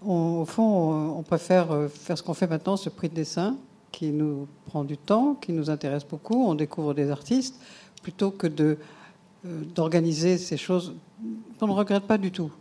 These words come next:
Et puis, on avait des ateliers de litho, de gravure, euh, de sculpture. Enfin, on a fait des choses très intéressantes, des conférences. Et, hum, on ne regrette pas du tout ce temps, mais je crois qu'à un moment, il fallait, euh,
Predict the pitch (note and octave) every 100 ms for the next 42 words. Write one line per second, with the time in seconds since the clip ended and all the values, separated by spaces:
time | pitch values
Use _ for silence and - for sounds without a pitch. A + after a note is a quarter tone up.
0 | - D3+ D#3+ D3+ D3+ D3+ D3 C#3+ C#3+ D#3
1 | D#3+ D3+ G3+ - E3+ E3+ E3 D#3+ E3 D#3
2 | E3 E3+ D#3 D3+ D3 D3 D3+ - F#3 -
3 | E3+ - D3 - - - - E3 E3+ A#3
4 | F3+ E3+ G#3 F#3 - A3 F#3+ F#3+ E3 D#3+
5 | F#3 A3+ E3+ D#3+ C#3+ D3 D3 G#3 B3 -
6 | - - - - D#3 D#3 D3+ D3+ D3+ D#3+
7 | F3 F3+ F#3 F#3 E3 E3 F3+ G#3 G#3 G3
8 | A3 - F#3 A#3+ A3+ F#3 F#3+ G3 G3+ F#3+
9 | F#3 F3+ G3+ B3 - - - - D#3+ F#3
10 | F3 F#3 F3+ E3+ D#3+ D3+